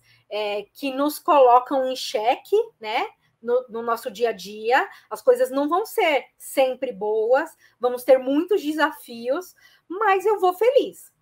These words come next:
mesmo sabendo que essas situações vão chegar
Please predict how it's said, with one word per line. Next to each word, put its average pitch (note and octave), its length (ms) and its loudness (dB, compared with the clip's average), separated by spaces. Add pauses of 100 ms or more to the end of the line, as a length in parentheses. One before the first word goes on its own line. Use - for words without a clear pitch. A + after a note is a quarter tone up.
(140)
mesmo C#4 640 6
sabendo D#4 600 -4
que - 120 -4
essas C4+ 240 0
situações C#4+ 720 -8 (320)
vão C4+ 220 6
chegar B3+ 720 0